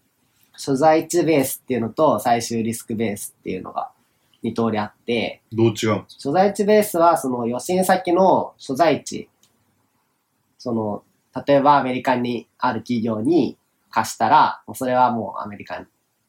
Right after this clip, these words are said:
Speaker 1: が所在地だから、
Speaker 2: うん。
Speaker 1: アメリカ向けの予診。最終リスクベースは、例えばアメリカにある日本の企業に融資した場合は、そのリスクは日本にあるわけだから、
Speaker 2: はい。
Speaker 1: 日本に融資したってことになる。
Speaker 2: はい。
Speaker 1: っ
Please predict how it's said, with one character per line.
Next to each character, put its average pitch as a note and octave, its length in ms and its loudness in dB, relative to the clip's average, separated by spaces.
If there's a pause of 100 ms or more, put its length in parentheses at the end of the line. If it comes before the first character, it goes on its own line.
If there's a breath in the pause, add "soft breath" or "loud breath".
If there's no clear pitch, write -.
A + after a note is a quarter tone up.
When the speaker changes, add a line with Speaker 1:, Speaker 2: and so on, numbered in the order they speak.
(260)
Speaker 1:
が C3 100 -2
所 A2+ 140 -6
在 F2+ 200 -6
地 - 120 -20
だ - 100 -14
か - 120 -12
ら、 - 380 0
Speaker 2:
う A#2 60 -4
ん。 A2 60 0
Speaker 1:
ア - 20 0
メ F#2+ 60 -2
リ A2 80 -8
カ G#2 120 -8
向 G#2 100 -8
け C#3+ 120 0
の C#3+ 100 0
予 F#2+ 120 -4
診。 - 200 -16 (460)
最 F3 180 4
終 A3 160 6
リ G3+ 100 6
ス G3 120 -4
ク G#3+ 100 2
ベ G3+ 140 6
ー - 40 4
ス - 100 -4
は、 A#2+ 100 2
例 A#2 180 2
え - 20 2
ば A2+ 120 2
ア A2+ 40 -2
メ D3 100 0
リ E3 100 0
カ F3 120 6
に E3 160 2
あ E3 120 4
る B2+ 180 0
日 A2+ 100 -2
本 C#3+ 200 2
の D#3 60 2
企 D3+ 220 2
業 B2 140 2
に A2 120 -2
融 G#2+ 60 -2
資 - 120 -12
し - 60 -14
た G#2 100 -6
場 A2+ 80 0
合 A#2 100 0
は、 C3 380 2 (240)
そ - 100 -8
の B2 80 -2
リ C#3 140 2
ス - 100 -8
ク A2 160 -6
は G#2+ 340 0
日 A2+ 120 -8
本 A#2 160 -2
に G#2 100 -4
あ F2 100 -8
る - 200 -20
わ - 80 -20
け - 80 -20
だ - 80 -20
か - 120 -18
ら、 - 340 0 (220)
Speaker 2:
は G#2+ 100 2
い。 F2+ 80 -8
Speaker 1:
日 A#2+ 100 -12
本 B2 200 0
に C3+ 140 4
融 A#2 120 0
資 A2 120 -8
し - 80 -12
た - 80 -10
っ - 80 -14
て - 80 -20
こ - 80 -18
と F2 80 -16
に F2+ 60 -18
な D2+ 140 -8
る。 - 180 -18 (200)
Speaker 2:
は G2+ 140 -2
い。 E2 40 -4
Speaker 1:
っ - 40 -14